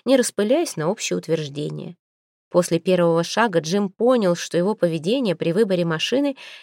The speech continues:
невольно заставило Кэролин почувствовать себя плохо.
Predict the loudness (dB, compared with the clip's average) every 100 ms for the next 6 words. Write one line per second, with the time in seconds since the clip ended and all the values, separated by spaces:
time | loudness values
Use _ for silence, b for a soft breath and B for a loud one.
0 | B 0 4 4 4 2 0 0 2 2
1 | 2 2 2 2 0 -2 -2 -2 -2 -2
2 | -4 -4 -4 -4 -2 2 2 0 -4